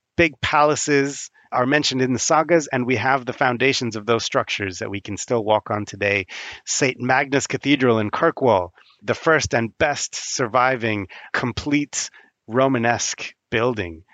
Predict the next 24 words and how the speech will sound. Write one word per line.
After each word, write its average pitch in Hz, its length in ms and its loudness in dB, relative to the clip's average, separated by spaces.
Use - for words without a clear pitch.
really, 110 340 0
in 98 120 -4
Scotland. 101 540 -2
You 107 80 -2
know, 101 180 2
other 131 260 2
cathedrals 110 680 -2
survive 120 440 2
from 104 160 -6
this 104 120 -4
period, 117 320 0
but 101 140 -4
they've 107 160 0
been 101 220 -2
done 117 240 -2
up 107 200 -2
and 92 140 -6
changed 120 520 0
over 101 180 -2
the 95 100 -6
years, 101 380 -2
whereas 101 360 0
Saint 101 220 -4
Magnus 107 520 -4